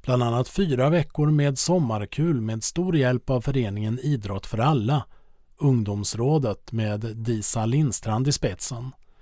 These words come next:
Tack alla för engagemang och insats med runt åttio aktivitetstillfällen.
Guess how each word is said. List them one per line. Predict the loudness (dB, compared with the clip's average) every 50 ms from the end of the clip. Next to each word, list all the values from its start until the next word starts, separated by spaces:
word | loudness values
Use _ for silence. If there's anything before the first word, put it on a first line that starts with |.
| _ _ -20 -20 -20 -12 -4
Tack | -2 0 0 0 2 2
alla | 2 4 4 2 2
för | 0 -2 -2 -2 -2
engagemang | 0 0 0 0 2 0 0 2 2 2 4 4 4 2 4 4
och | 4 4
insats | 4 2 2 0 -2 0 0 -2 -2 -4 -4 -4
med | -2 0 0
runt | 0 0 -2 -4
åttio | -6 -2 0 0 0 0 -2 -4 -2 2 4 4 4
aktivitetstillfällen. | 2 0 -2 -6 -6 -4 -2 0 -2 -2 -2 -2 -4 -4 -6 -8 -8 -6 -6 -4 -2 -2 -2 -2 -4